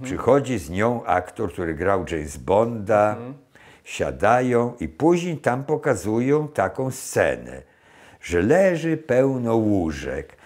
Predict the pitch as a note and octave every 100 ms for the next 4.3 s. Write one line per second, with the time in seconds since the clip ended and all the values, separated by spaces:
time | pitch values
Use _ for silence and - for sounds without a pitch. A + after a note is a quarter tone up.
0 | - E2+ D#2+ E3+ G#3 F3 D#3+ B2+ A#2+ C#3+
1 | D3+ C#3+ C3+ C3+ C3+ G2 A#2 B2 - -
2 | - A2 B2 A#2+ A2+ A#2 A2 - _ -
3 | - - - - A#2 - G2 E2 C#2+ C#2
4 | C#2 C#2+ D2